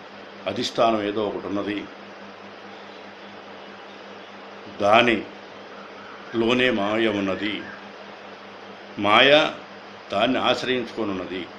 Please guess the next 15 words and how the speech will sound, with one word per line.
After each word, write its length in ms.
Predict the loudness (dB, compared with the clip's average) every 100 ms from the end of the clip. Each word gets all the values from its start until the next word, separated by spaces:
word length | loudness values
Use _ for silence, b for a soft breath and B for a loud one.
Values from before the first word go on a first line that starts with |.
| -16 -16 -16 -16 -16 -16 -16 -10 2
మాయ 280 | 8 10 10
లేకున్నా 500 | 8 4 2 0 2
కూడా 400 | 2 4 2 0 -12 -16 -2
తాను 200 | 2 2
విలక్షణంగా 580 | 2 0 -2 -4 -2 -2
ఉన్నాడు, 680 | -2 -2 -2 -4 -6 -8 -14 -16 -16 -16 -16 -16 -16 -16 -16 -16 -16 -10 -4
ఎన్నో 260 | 0 4
ఎన్నో 340 | 4 2 2 0
రూపాలున్నా 640 | 0 4 6 6 2 0
కూడా 460 | 2 6 6 4 -2
అన్నిటికీ 320 | -4 -2 0
ఆధారమైన 560 | 2 4 6 6 4 -2
శక్తి 340 | -4 -8 -4
ఒకటి 200 | -4 -2
ఉన్నదని 380 | -2 -2 -2 -4